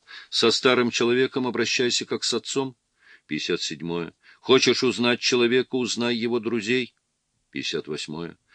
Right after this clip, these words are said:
Задумал муравей Фудзияму сдвинуть. Пятьдесят девятое. Пляши, когда все пляшут. Шестидесятое. В дружбе тоже знай границу. Шестьдесят первое. Фальшивый друг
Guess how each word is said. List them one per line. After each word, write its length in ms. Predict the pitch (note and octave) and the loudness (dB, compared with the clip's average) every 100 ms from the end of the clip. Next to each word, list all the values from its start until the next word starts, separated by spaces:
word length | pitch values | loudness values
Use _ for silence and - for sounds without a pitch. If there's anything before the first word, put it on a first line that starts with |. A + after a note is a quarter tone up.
| - - | -18 -6
Задумал 800 | - A3 F3+ E3+ E3 D#3+ C#3+ - | 2 2 4 2 4 4 4 2
муравей 800 | A2+ A2+ G#2 G2 B2 D#3+ G2 - _ | 2 4 6 4 4 4 4 -4 _
Фудзияму 840 | - B2+ F2 - F#2 F2+ A2 G2+ | -2 0 0 0 2 2 0 0
сдвинуть. 680 | C#2 B1+ D2 A#1+ C2 - _ _ _ _ _ | -6 -6 -6 -6 -10 -14 _ _ _ _ _
Пятьдесят 400 | D2+ - D#2+ A#1 | -10 -6 -6 -6
девятое. 520 | C2 C2 E2 E2+ E2+ _ _ - - - | -10 -10 -10 -12 -16 _ _ -20 -18 -2
Пляши, 580 | G#2 A#2+ - - F#3 F#3+ | 2 4 6 4 2 0
когда 400 | - F2 D2+ F2+ | -2 0 0 0
все 340 | - - G#2 | 0 2 0
пляшут. 520 | - G#2+ G#2 - - _ _ _ _ _ _ _ _ | 0 -2 -2 -6 -16 _ _ _ _ _ _ _ _
Шестидесятое. 920 | - F2+ - C#2 - D#2+ D#2 D#2+ E2 _ _ - - | -6 -6 -8 -10 -8 -8 -8 -12 -16 _ _ -20 -10
В 160 | F#2 G#2+ | -4 0
дружбе 580 | G#2+ C#3 G3+ D#3+ D3 E3+ | 4 6 4 2 2 2
тоже 380 | - D3+ C#3 C#3+ | 2 2 2 -2
знай 300 | G#2+ G2+ G#2+ | -2 -4 -4
границу. 640 | F#2+ G2 D#2 D2+ - E2+ _ _ _ _ _ _ | -6 -6 -6 -10 -12 -14 _ _ _ _ _ _
Шестьдесят 460 | - D#2 F2 D2 | -8 -4 -6 -6
первое. 420 | D#2+ D#2+ E2+ F2 - _ - - | -6 -6 -6 -12 -16 _ -20 -20
Фальшивый 720 | - B2+ B2+ - E3+ D3+ C3 | 0 4 4 6 6 8 6
друг 420 | F2 A#2 G3 - | 4 2 2 -2